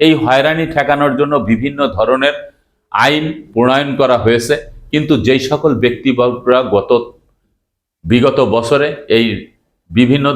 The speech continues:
ধরনের পরিপত্র এবং বিভিন্ন ধরনের আইন প্রণয়ন করেছে, সে আইনের কোনো কার্যকারী ভূমিকা তারা কিন্তু রাখেন নাই। জনগণের যে ভোগান্তি, সেই ভোগান্তি দিনের পর দিন কিন্তু বেড়েই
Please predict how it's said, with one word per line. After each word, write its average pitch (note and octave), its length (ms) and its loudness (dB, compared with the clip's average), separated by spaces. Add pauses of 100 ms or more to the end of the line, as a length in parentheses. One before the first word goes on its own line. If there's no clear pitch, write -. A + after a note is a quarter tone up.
ধরনের A#2+ 340 2 (120)
পরিপত্র A#2+ 480 0 (460)
এবং A2+ 200 0 (140)
বিভিন্ন C#3 260 0 (160)
ধরনের B2 360 0 (240)
আইন C3 160 -4 (100)
প্রণয়ন A#2+ 420 -2
করেছে, A2+ 280 2 (440)
সে C3 120 0 (220)
আইনের B2+ 320 0 (100)
কোনো A2+ 160 2 (120)
কার্যকারী G#2 480 0 (120)
ভূমিকা A#2 320 -2 (100)
তারা G2 240 0
কিন্তু F2 220 -14 (100)
রাখেন A2 340 -2
নাই। D#2 120 -10 (480)
জনগণের D3+ 600 0
যে C#3+ 60 4 (120)
ভোগান্তি, C3+ 400 -2 (100)
সেই A2 220 -2
ভোগান্তি B2+ 420 0 (480)
দিনের C#3+ 280 2 (100)
পর G#2+ 260 -2
দিন B2+ 120 2 (120)
কিন্তু A#2+ 240 0 (120)
বেড়েই A#2+ 260 2